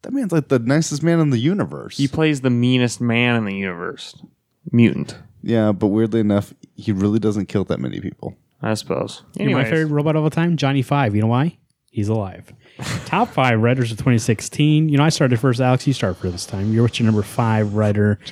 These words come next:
Speaker 3: of twenty sixteen? Well, you don't like Johnny Five?
Speaker 1: I don't even know who Johnny Five is.
Speaker 3: Short Circuit?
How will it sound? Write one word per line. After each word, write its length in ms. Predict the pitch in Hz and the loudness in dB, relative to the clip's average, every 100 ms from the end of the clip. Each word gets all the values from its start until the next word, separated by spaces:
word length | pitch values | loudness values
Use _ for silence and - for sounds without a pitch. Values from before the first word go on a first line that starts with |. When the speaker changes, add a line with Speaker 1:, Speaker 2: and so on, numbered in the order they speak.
| - - - _ | -20 -20 -20 _
Speaker 3:
of 100 | 208 - | -4 0
twenty 220 | 117 98 | 0 0
sixteen? 640 | - 110 - - 123 127 - - 160 - _ _ - | -2 -8 -4 0 2 0 -4 -20 -20 -20 _ _ -4
Well, 80 | 120 | 2
you 60 | 135 | 4
don't 60 | 147 | 2
like 80 | |
Johnny 180 | 147 151 | 2 2
Five? 340 | 143 160 208 - - 147 | 2 0 -2 -8 -14 -6
Speaker 1:
I 180 | 123 123 | -4 0
don't 220 | 127 123 | 2 4
even 100 | 120 | 4
know 60 | 117 | 4
who 80 | 117 | 4
Johnny 240 | 110 107 101 | 4 2 2
Five 260 | 107 95 | 2 2
is. 260 | 80 92 - - - - - - - - - - | -2 -6 -10 -16 -18 -18 -16 -18 -18 -20 -20 -8
Speaker 3:
Short 260 | - 143 | 0 0
Circuit? 400 | - 131 - 107 | 2 0 -2 -8